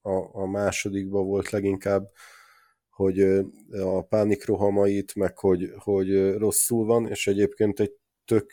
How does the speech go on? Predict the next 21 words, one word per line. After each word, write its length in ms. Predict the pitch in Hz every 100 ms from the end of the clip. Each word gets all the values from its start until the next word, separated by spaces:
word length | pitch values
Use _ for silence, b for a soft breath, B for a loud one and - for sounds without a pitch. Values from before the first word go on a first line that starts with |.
| -
jó 300 | 110 104 104
dolog, 380 | 104 110 110
hogy 180 | - 104
ezzel 340 | 104 101 110 104
foglalkozott 920 | - 107 107 104 101 110 113 - -
a, 260 | 104 104 -
a 260 | 107 101
sorozat, 640 | 101 - 107 - 117 110 -
mert, 460 | 98 92 87 -
ö, 320 | 101 98 98 92 - 107
szerintem 440 | - 95 92 101
ez 120 | 92
egy 180 | 101 92 113 -
teljesen 360 | 101 92 -
aktuális, 840 | 98 92 - 98 92 92 92 - 107
ö, 180 | 101 95 B B B B
probléma, 600 | - 110 110 113 120 117
meg 160 | 113 95
nagyon 320 | 98 101 107
sok, 380 | 101 - 110 -
ö, 360 | 113 113 110